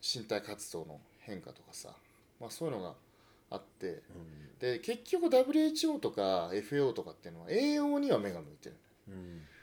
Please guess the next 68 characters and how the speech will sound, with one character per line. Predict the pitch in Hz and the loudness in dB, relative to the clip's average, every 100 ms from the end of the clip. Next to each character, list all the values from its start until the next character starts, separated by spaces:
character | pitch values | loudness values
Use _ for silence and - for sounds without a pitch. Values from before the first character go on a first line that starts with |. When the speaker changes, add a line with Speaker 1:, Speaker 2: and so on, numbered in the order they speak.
| - | -2
Speaker 1:
だ | 165 | 0
け | 127 | 2
ど | |
身 | - - 277 320 311 | 4 4 4 2 2
体 | 320 311 | 2 2
活 | 311 311 - | 0 -2 -2
動 | - | -4
と | - | -4
か | - | -14
っ | |
て | - - | -18 -10
あ | |
ん | 127 | -6
ま | 131 | -4
り | 113 | -4
考 | - 110 | -8 -8
え、 | 110 - - | -6 -8 -10
考 | - 151 180 | -6 0 2
え | |
て | - | 0
く | - | -2
れ | 92 | -8
な | 95 | -8
い | |
ん | 82 | -10
だ。 | - - _ _ _ _ _ _ _ _ _ _ | -16 -20 _ _ _ _ _ _ _ _ _ _
Speaker 2:
ほ | 98 | -10
う | 87 | -8
ほ | 82 | -10
う | - | -12
ほ | - | -6
う。 | 139 | -2
運 | 139 | 0
動 | 135 139 | 0 -2
ね。 | 196 - | -4 0
Speaker 1:
運 | 156 160 160 | 6 8 10
動、 | 147 143 | 12 12
Speaker 2:
ふ-、 | - | 8
Speaker 1:
運 | 139 139 127 | 4 6 6
動。 | 123 120 | 6 4
Speaker 2:
ふ-、 | - - | -2 -14
ふ-、 | 131 | -2
ど | 127 | 0
ん | 127 131 | 0 0
だ | 127 | 2
け | |
運 | 123 110 | 2 2
動 | 107 | -2
し | |
て | - | -2
る | 104 | 0
ん | 104 | 2
だ | |
っ | |
て。 | 127 | 2
Speaker 1:
そ | |
う | 85 | 0
そ | |
う | 101 | -2
そ | |
う。 | - | 4
だ | 143 | 6
か | |
ら、 | 131 123 92 - _ - - - - - - - | 8 6 4 -2 _ -20 -20 -20 -20 -20 -20 -6
ど | 131 262 349 | 6 8 8
う | |
い | 262 107 | 6 4
う | 92 | 2